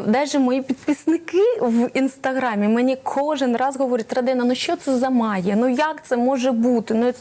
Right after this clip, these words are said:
це ж через екран, ну ми ж навіть не поряд, ви ж не мені робили». Так,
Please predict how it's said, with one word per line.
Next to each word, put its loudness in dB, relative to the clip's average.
це 0
ж -10
через 0
екран, -2
ну 2
ми 2
ж 0
навіть 0
не 4
поряд, 0
ви 0
ж 0
не 2
мені 2
робили». 0
Так, 0